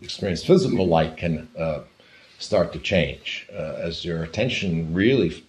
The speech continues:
focuses on how things actually appear. They get very vivid and bright, and the colors get very rich,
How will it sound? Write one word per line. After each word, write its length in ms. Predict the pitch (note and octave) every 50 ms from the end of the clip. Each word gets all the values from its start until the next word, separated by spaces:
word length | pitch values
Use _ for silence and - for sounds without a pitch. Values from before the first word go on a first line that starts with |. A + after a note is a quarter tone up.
| _ _ -
focuses 500 | - - - G2 A2+ A#2+ - - - D#2+
on 120 | F2+ E2
how 340 | D#2+ - - F#2+ G#2 G#2 G2
things 340 | F#2+ - - F#2+ F2 E2 C#2+
actually 440 | C#2 F2+ A2+ A2+ - - - F2+ E2+
appear. 420 | D2+ - - - D#3 E3+ D#3 B2 G2+
They 140 | E2+ E2+
get 140 | F2 D#2+ D2
very 260 | D#2+ A#2 D3 C3+ G2+
vivid 280 | E2+ D#2 A2 G#2+ F2+ E2
and 200 | E2 D#2+ D#2 D2+
bright, 280 | E2 F#2 G2+ G#2 F#2 -
and 120 | E2 D#2+
the 80 | D#2 -
colors 340 | - G#2 B2 A#2 G#2+ F#2
get 180 | - G2 F2 D2+
very 260 | D#2 E2+ F2+ F2 E2
rich, 360 | E2 D#2+ D#2+ D#2 - - -